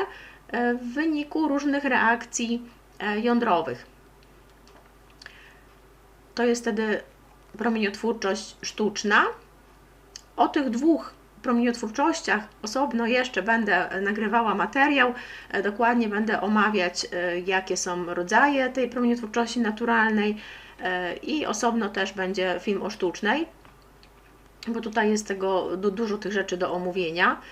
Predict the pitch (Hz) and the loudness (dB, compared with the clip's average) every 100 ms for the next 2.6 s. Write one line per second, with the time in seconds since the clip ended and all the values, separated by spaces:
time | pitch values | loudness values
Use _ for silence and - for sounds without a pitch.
0 | - - - - - - - - - 226 | -20 -20 -20 -20 -20 -20 -20 -14 -6 2
1 | 302 330 330 320 302 294 - 330 339 - | 4 4 0 0 0 0 -2 0 0 2
2 | 254 247 247 240 208 | 2 4 4 4 2